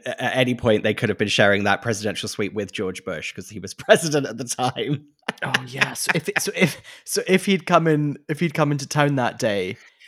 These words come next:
Speaker 2: they would have just been like, you know, like, "Oh, someone's coming through the door. It's probably Robin. She's got a key for everything. Oh no, it's, it's George Bush. Hi."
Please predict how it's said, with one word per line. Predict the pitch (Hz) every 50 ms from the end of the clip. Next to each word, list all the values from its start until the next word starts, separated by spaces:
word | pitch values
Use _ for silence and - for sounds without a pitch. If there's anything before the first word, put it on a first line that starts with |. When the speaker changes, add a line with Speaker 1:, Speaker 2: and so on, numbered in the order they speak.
| _ _ _ _ _ _ _ - -
Speaker 2:
they | 165 165
would | 147 156 156
have | 147 151
just | 151 139 -
been | 165 151 139
like, | 139 135 131 131 139 - - - - - - _
you | - 156
know, | 147
like, | 139 135 -
"Oh, | 180 185
someone's | - - 196 185 190 185
coming | - 196 175 170 165
through | - - 165
the | 151
door. | 160 160 123
It's | 117 -
probably | - 175 156 120 120
Robin. | 110 120 117 120 107 120 120 117
She's | - 147 127
got | 120 123 92
a |
key | - - 139 127
for | - - 131
everything. | 120 117 139 - 131 123 - - - - - -
Oh | 175
no, | 180 180 160
it's, | 160 160 - - - - _ _ -
it's | - 147 139 -
George | - - 151 147 139 - - -
Bush. | - 170 214 220 - - - - - - - - - _ - - - -
Hi." | - 240 247 240 233 220 220 214 214 214 214 208